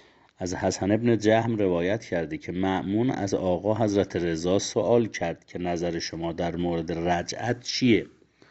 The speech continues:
آقا فرمودن: «انها الحق»، رجعت یه امر حق و مسلمی است و در امتهای گذشتن بوده و قرآن هم خبر به اون داده و آقا رسول خدا هم فرموده آنچه در امتهای گذشته اتفاق افتاده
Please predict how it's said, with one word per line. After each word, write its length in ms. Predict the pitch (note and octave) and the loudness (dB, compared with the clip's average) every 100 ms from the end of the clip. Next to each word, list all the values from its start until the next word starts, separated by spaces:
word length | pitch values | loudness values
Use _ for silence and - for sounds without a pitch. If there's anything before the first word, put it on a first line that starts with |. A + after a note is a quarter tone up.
| _ - - - _ | _ -20 -20 -20 _
آقا 220 | G2 G#2+ | 0 2
فرمودن: 500 | G#2 G#2 G#2+ A#2+ B2+ | 4 2 4 4 2
«انها 580 | G2+ G#2 F#2+ F#2+ F2 G2 | 2 0 0 -2 -4 -2
الحق»، 800 | A#2 A#2 - A#2+ B2+ - - D#2 _ _ _ _ F#2+ | 0 0 0 4 4 4 -6 -14 _ _ _ _ -4
رجعت 520 | F2+ F#2+ F2+ A2 - | -4 -2 -4 -2 -2
یه 100 | G2+ | 0
امر 360 | G2+ G2+ G#2+ | 0 2 4
حق 440 | A2+ - A#2 A#2 A2+ | 4 2 -4 -2 -2
و 60 | |
مسلمی 720 | G2 F#2+ - E2+ E2 G#2+ A#2 | -2 -2 -4 -4 2 4 6
است 200 | F2+ - - - - - _ _ F#2+ | 4 -2 -12 -20 -20 -20 _ _ -2
و 60 | |
در 160 | F#2+ F#2+ | 2 2
امتهای 680 | F#2+ F#2+ F2+ - G#2 A#2 | 2 2 0 0 4 4
گذشتن 600 | A2+ G2+ F#2+ - - A2 A2 | 6 4 4 2 0 0 2
بوده 360 | G2 F#2+ A2 | 2 4 4
و 120 | E2+ D#2+ | 4 -2
قرآن 460 | - F#2+ E2 G2+ A#2+ | -2 -2 0 0 0
هم 240 | A2 A#2 | 0 -2
خبر 420 | A#2 - G2 A#2+ B2 | -2 -2 4 6 6
به 100 | G#2+ | 2
اون 260 | F#2+ F#2 | 0 -4
داده 400 | F2+ E2+ D#2+ D2+ - _ - - - _ - | -2 -4 -4 -8 -10 _ -20 -20 -20 _ 0
و 40 | |
آقا 420 | F#2 F#2+ F#2 G2+ | 2 4 4 6
رسول 440 | C3 B2+ - G#2 F#2+ | 6 4 0 0 0
خدا 300 | - F#2 G2+ | -2 -2 0
هم 180 | A2 G#2+ | 0 -2
فرموده 480 | G2+ F2+ F2+ F2+ | -4 -2 -2 2
آنچه 420 | G#2+ A#2+ C#3 B2+ A2+ | 2 2 0 2 4
در 160 | A2 | 4
امتهای 640 | F2+ G2 F#2+ F2+ - F2+ E2+ | 4 2 0 0 -2 -2 0
گذشته 480 | F#2 F2+ E2+ - | 0 -2 -4 -6
اتفاق 600 | D#2 F2 - F#2 F#2 E2 | -8 -6 -4 -2 0 0
افتاده 640 | E2+ - - E2+ G2 A#2 C3 | -2 -4 -4 2 6 6 4